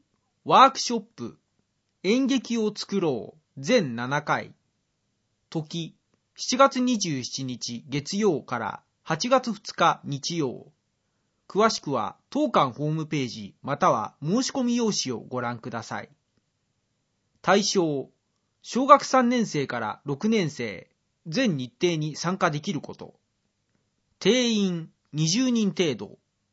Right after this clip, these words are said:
応募多数の場合は抽選。指導、エヌピーオー法人演劇百貨店。費用、二千円、初日に集金。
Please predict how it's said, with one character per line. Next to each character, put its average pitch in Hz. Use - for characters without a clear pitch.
応 226
募 277
多 254
数 240
の 139
場 117
合 117
は 104
抽 151
選。 113
指 147
導、 156
エ 156
ヌ 254
ピ 262
ー 247
オ 233
ー -
法 196
人 117
演 208
劇 226
百 202
貨 175
店。 101
費 240
用、 123
二 143
千 214
円、 135
初 -
日 226
に 185
集 156
金。 117